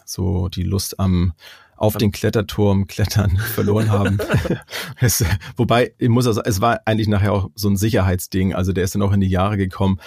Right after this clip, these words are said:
Speaker 1: und ich hatte nachher kein gutes Gefühl mehr, wenn sie geschaukelt haben und man irgendwie das komplette Konstrukt, äh, beweglich sah. <laughs> Da habe ich gedacht, okay, jetzt, jetzt bauen wir das Ding ab.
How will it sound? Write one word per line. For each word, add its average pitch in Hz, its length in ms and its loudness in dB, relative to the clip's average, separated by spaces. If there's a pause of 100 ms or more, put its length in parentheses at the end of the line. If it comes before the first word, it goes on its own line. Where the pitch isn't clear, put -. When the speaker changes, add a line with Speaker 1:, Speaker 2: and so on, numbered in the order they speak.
(300)
Speaker 1:
und 101 160 -2
ich 95 160 0
hatte 92 140 0
nachher 92 200 2
kein 98 200 0
gutes 107 260 0
Gefühl 107 280 0
mehr, 104 120 2
wenn 98 140 2
sie 92 80 -4
geschaukelt 98 480 0
haben 98 280 2
und 90 280 -2
man 92 260 0
irgendwie 95 580 0 (440)
das 95 160 -2
komplette 95 720 0 (120)
Konstrukt, - 680 -2 (100)
äh, 92 300 -2 (100)
beweglich 95 600 -2
sah. - 120 2
<laughs> - 280 2 (280)
Da - 100 -20
habe 156 80 0
ich - 80 -2
gedacht, 104 220 0
okay, 110 180 -4
jetzt, 104 180 -2 (220)
jetzt 117 140 -2
bauen 120 180 2
wir 107 40 0
das 107 120 0
Ding 107 220 -2
ab. 117 160 -2